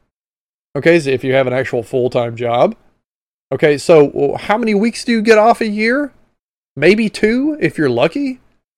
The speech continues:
Plus the weekends, but weekends aren't enough to go to a whole nother country.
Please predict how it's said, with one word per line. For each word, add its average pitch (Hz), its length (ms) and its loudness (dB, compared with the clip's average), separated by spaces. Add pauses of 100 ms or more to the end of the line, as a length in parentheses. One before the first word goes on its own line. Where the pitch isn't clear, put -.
(420)
Plus - 180 2
the 135 100 0
weekends, 180 400 0
but 185 180 0
weekends 202 400 -2
aren't 131 180 0
enough 117 200 -6
to 131 80 -8
go 120 160 -2
to 113 80 -2
a 113 80 -4
whole 123 220 -4
nother 113 260 -8
country. 202 500 -6